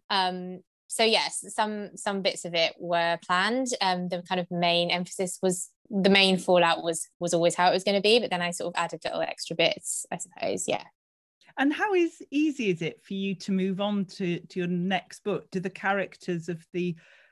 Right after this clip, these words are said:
Speaker 2: previous book still haunt you and, and talk to you, or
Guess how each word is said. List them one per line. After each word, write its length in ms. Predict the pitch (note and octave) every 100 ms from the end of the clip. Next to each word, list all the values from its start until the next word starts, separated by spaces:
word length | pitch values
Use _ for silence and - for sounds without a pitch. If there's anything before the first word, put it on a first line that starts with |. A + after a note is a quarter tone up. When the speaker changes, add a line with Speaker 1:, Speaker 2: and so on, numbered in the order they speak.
| _
Speaker 2:
previous 400 | - F#3+ E3+ F3
book 280 | - E3+ -
still 300 | - F#3 F3+
haunt 460 | E3 F#3+ F#3 F3 -
you 240 | E3 E3
and, 220 | E3 D#3+ -
and 220 | E3 D#3+ -
talk 360 | F#3+ F3 -
to 100 | -
you, 240 | D#3+ C#3+ D3+
or 460 | C#3 E3+ E3+ D#3+